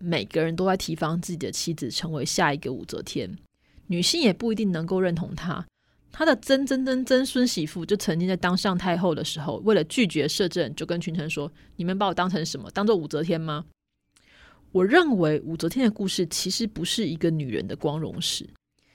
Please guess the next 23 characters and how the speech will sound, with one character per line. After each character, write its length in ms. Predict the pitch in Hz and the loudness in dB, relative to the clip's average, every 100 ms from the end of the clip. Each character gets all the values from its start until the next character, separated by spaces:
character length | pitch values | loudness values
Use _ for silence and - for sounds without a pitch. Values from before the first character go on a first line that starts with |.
| _ - | _ -6
相 320 | - 277 294 | -2 0 0
反 240 | 202 156 | 0 0
的， 80 | - | -4
她 220 | - 226 | -6 -2
让 200 | 240 254 | 0 0
我 60 | 156 | 0
们 180 | 139 - | -4 -8
看 240 | - 226 | -2 0
见 140 | 202 | 2
了 80 | 190 | 0
女 180 | 156 - | -2 -6
性 320 | - 196 160 | -4 -4 -2
在 160 | 165 156 | -2 -4
古 200 | - - - | -4 -8 -2
代 160 | - | 0
中 200 | 156 170 | 0 -4
国 220 | 175 123 | -4 -4
的 40 | 151 | -6
局 220 | - - | -8 -6
限 220 | - 160 | -4 -4
跟 180 | 147 151 | -4 -4
束 220 | - 151 | -4 -8
缚。 200 | 143 - | -8 -14